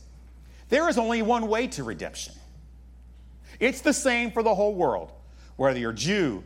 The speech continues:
Gentile, Asian, Greek, Roman, or from Bradenton. It's all the same.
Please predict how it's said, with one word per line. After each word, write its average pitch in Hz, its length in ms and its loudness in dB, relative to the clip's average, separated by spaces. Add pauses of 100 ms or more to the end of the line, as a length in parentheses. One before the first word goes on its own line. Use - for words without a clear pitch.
(320)
Gentile, 139 720 0 (200)
Asian, 170 500 0 (220)
Greek, 208 380 0
Roman, 190 380 0
or 175 80 0
from 165 180 -6
Bradenton. 127 480 -2 (2500)
It's 220 220 0
all 277 420 4
the 277 120 0
same. 262 520 0